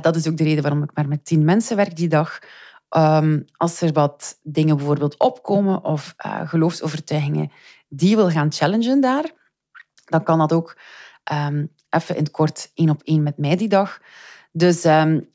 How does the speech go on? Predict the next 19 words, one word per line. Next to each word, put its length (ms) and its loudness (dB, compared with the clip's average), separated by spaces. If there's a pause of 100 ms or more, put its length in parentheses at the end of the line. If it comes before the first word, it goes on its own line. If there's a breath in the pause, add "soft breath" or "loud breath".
het 160 -6
wordt 200 -2
een 80 2
heel 180 4
intieme 460 0
dag, 380 -2 (480 soft breath)
een 100 -2
heel 140 4
veilige 400 2
dag. 440 0
En 560 -2 (640)
sowieso 460 2
een 100 4
dag, 220 2
als 160 -2
je 60 -6
er 160 0
buiten 300 2
loopt 480 -2